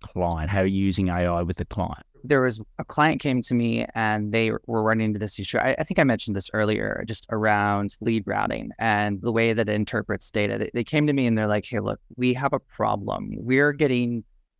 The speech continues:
Speaker 2: hundreds of leads per month, but we have to manually route these because of the data that they're putting in is just messy and it's just not organized or to, to our business standards." Putting that in as a solution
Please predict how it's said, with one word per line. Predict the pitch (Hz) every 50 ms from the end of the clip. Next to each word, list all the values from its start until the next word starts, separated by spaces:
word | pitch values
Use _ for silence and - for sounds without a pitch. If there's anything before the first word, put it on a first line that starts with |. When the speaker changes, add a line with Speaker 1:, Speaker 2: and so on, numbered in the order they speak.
| _ _
Speaker 2:
hundreds | _ - - - 165 165 170 175 165 160 165 156 135 147
of | 139 110
leads | 113 107 120 117 110 107 -
per | - - - 117 107
month, | 101 101 98 95 98 98 - - - - -
but | - 104 95 78 - - - _ _ _ _ _ - - - -
we | - 120 127
have | 131 127 120 -
to | 123
manually | 110 107 107 110 113 113 117 117 113 113 107
route | 101 104 101 - -
these | 110 104 101 -
because | - 107 - 117 104 95
of | 104 92
the | 101
data | 98 95 110 101 101 101 104 98
that | 101 101
they're | 98 104 101
putting | - 123 104 101 101
in | 101 101 101
is | 101 98
just | - - 98 - - -
messy | 101 98 95 92 - - 104 98 98 98 98
and | 95 98
it's | 98 95 -
just | 92 92 -
not | 101 101 101 98
organized | 101 107 101 101 101 104 101 98 98 98 - -
or | - - 50 - - -
to, | - - 135 110
to | - 131
our | 113 107
business | 98 - - 120 98 87 95 101 92 -
standards." | - - - - - 98 98 98 95 95 95 - - - _ _
Putting | - 190 180 185 180 170
that | 165 147 143 143
in | 147 147 143
as | 139 -
a | 143 127
solution | - - 123 117 120 117 113 - 135 120 113 113 110